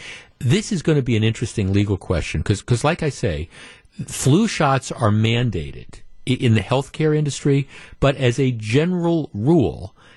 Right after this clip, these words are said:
people outside the healthcare industry don't find employers mandating the flu shot. And I think you're gonna find that the same thing. I think that there's gonna be a lot of employers out there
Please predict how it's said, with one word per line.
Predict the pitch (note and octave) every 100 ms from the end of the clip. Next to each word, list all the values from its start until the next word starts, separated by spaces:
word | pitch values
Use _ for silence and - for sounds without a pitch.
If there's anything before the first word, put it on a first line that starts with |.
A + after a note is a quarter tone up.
| -
people | - D#3+ F#3 D#3
outside | A2+ C3+ - D3 B2+
the | G#2+
healthcare | E2+ C3 - - A#2 F#2+
industry | F2+ D#2+ - F#2+ F2 - B2 G2 -
don't | A#2+ E3+
find | - B2+ A#2+ A#2+ A2
employers | F#2+ - A#2 G#2 G2+ G#2 G2 -
mandating | F#2+ F2+ G#2+ B2+ C#3+ G#2 F2 F2 F2 F2+ - _ -
the | G2+
flu | - G#3
shot. | - - - - - - - -
And | - A#2+ A#2 -
I | A#2
think | - E3+ D#3+
you're | B2+
gonna | A#2
find | G#2 A#2+ A2+ A2+
that | G#2 C#3
the | G2+
same | - C3+ D#3+
thing. | C#3+ G2+ F#2
I | G#2
think | E3+ F3+
that | E3+
there's | B2
gonna | G#2+ A2
be |
a | G2
lot | F#2+ G#2+ E3
of | E3
employers | A#2 - C3 B2 G#2
out | G2+ E2+
there | - D#2